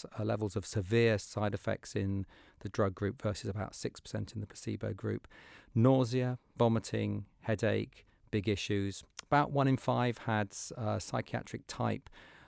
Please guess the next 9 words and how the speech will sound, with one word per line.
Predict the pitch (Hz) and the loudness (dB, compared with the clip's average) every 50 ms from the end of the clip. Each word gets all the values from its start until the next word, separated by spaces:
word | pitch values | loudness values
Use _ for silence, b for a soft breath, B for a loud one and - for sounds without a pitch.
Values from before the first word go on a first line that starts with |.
| B _ | B _
uh, | - 113 113 113 - | -2 -2 -2 -2 -2
adverse | - 107 - - 110 107 110 - - | -2 -4 -4 0 0 0 0 0 -2
events | 104 104 104 104 110 113 - | -2 0 0 0 -2 -4 -6
such | - 104 - - - | -6 -8 -6 -4 -4
as | 104 98 95 - | -4 -4 -4 -4
sleep | - - - - 110 107 - | -6 -6 -4 -4 -4 -4 -4
disorders | - 107 - - - 101 101 98 95 - 101 101 98 - - - | -6 -8 -6 -4 -4 -4 -4 -4 -4 -2 -4 -4 -4 -6 -8 -6
or | - 107 101 104 | -4 -4 -2 -2
anxieties. | 101 98 101 95 104 107 104 104 107 - - 104 95 - B | -2 -4 -4 -4 -4 -4 -4 -4 -6 -8 -10 -10 -10 -10 B